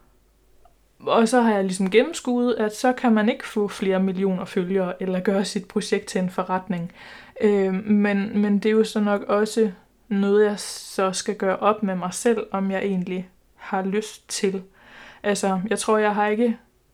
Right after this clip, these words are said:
jeg har ikke helt fundet ud af med mig selv endnu, om jeg bare skal acceptere, at det er vilkårene, eller om jeg hellere skal tænke, at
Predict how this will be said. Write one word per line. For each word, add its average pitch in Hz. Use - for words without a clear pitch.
jeg 220
har 220
ikke 233
helt 233
fundet 202
ud 240
af 202
med 190
mig 185
selv 196
endnu, 185
om 190
jeg 196
bare 185
skal -
acceptere, 190
at 185
det 208
er 202
vilkårene, 190
eller 196
om 190
jeg 190
hellere 214
skal -
tænke, 196
at 190